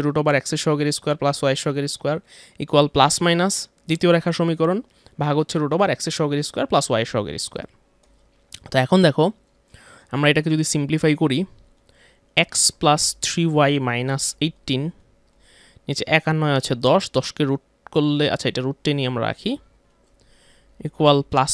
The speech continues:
মাইনাস x minus টু ওয়াই plus টু divided by নিচে ওয়ান plus four হচ্ছে ফাইভ, root over five। okay, so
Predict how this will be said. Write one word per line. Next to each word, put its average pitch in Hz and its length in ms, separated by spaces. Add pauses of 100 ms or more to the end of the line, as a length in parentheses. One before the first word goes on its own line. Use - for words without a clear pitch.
(120)
মাইনাস 147 340 (1120)
x - 20 (240)
minus 151 280 (120)
টু 156 160
ওয়াই 143 120 (100)
plus 127 220 (180)
টু 143 100 (920)
divided 143 400
by 127 100 (100)
নিচে 147 160 (100)
ওয়ান 127 220
plus 135 240
four 117 160
হচ্ছে - 180 (140)
ফাইভ, 107 180 (200)
root 135 180
over 156 180 (160)
five। - 220 (920)
okay, 147 160 (1500)
so 143 100